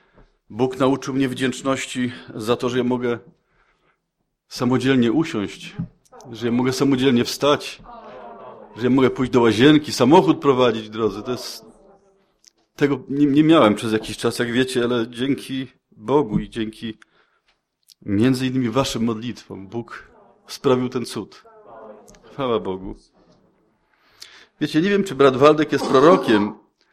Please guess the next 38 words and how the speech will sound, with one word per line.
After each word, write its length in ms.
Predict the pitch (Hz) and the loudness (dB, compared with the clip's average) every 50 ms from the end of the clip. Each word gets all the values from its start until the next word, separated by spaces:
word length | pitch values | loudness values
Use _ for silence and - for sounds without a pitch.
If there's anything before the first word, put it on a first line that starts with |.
| _ _ _ _ _ _ | _ _ _ _ _ _
ale 240 | _ - 131 127 127 | _ -2 0 0 0
kiedyś, 580 | 127 - 156 165 156 156 147 - - - - - | 4 4 4 6 6 4 2 2 -4 -10 -12 -10
jak 260 | 80 87 120 123 - | -6 -4 -4 -6 -6
tu 120 | - 135 | -10 -12
byliśmy 440 | 127 120 131 143 151 - - 131 117 | -10 -6 -6 -6 -6 -6 -6 -8 -8
z 140 | 104 - - | -8 -8 -6
Izą, 480 | 139 156 139 117 123 113 107 104 107 - _ _ | -6 -4 -2 -2 -2 -2 -2 -4 -8 -14 _ _
nie 100 | 233 202 | -8 -6
tak 160 | 190 190 170 | -4 -4 -4
dawno 300 | 156 165 165 151 143 143 | 0 2 2 2 2 0
temu, 480 | - - 143 156 147 127 113 104 98 101 | 2 2 4 4 4 2 0 -2 -4 -6
i 100 | 104 104 | -8 -10
byliśmy 400 | 101 101 113 107 113 - - 120 | -8 -6 -6 -6 -6 -6 -8 -4
u 40 | 110 | -2
braterstwa 460 | 110 107 104 - 110 107 - 113 107 | -2 -2 -2 -4 -6 -6 -4 -4 -2
Gątków 640 | 101 120 147 175 - - - - 120 104 98 - - | 0 0 -2 -2 -4 -6 -10 -12 -12 -12 -12 -14 -18
i 100 | 101 98 | -20 -18
przyjechaliśmy 560 | - - - 117 107 120 113 113 - - 120 | -16 -10 -10 -8 -6 -6 -8 -8 -8 -6 -4
na 100 | 120 120 | -2 -2
nabożeństwo, 540 | 117 110 110 113 104 123 143 151 147 - 127 | -2 -2 -4 -4 -2 -2 -2 -2 -4 -6 -8
to 120 | - 123 | -6 0
Waldek 300 | 117 127 127 123 127 123 | 0 0 0 0 -2 -6
mówi: 180 | 131 123 120 117 | -6 -6 -4 -2
„No 120 | 123 156 160 | -2 -2 0
to 100 | 160 147 | -2 -2
teraz 260 | - 143 135 131 120 | 0 0 0 0 -2
będziecie 380 | 123 135 127 123 120 - 123 | -2 -4 -4 -4 -6 -10 -10
tutaj 240 | - 131 120 117 113 | -10 -6 -6 -6 -6
częściej”. 500 | - - 110 101 95 - - - 95 92 - _ _ _ _ _ _ _ _ _ _ _ _ _ _ _ | -6 -4 -6 -6 -6 -8 -12 -14 -16 -16 -16 _ _ _ _ _ _ _ _ _ _ _ _ _ _ _
Tak 180 | 139 147 147 | 0 0 2
się 120 | - - 214 | 2 -2 -2
stało. 440 | 214 - 196 180 127 101 90 90 - - - - - - - - - - - - - - | 0 4 6 6 6 6 4 0 -6 -10 -18 -20 -20 -20 -20 -20 -20 -20 -20 -20 -8 -2
Tak 240 | - 156 165 - - | 0 0 0 2 2
jest, 180 | 160 120 101 | 2 2 0
wypełniło 500 | 101 147 - 196 185 160 143 139 127 104 | -2 0 2 2 4 4 4 2 2 0
się 120 | 95 - 107 | -2 -2 -4
to 100 | - 104 | -6 -8
słowo. 560 | - - 107 101 98 92 95 98 - - | -6 -4 -2 -2 -2 -4 -6 -10 -14 -16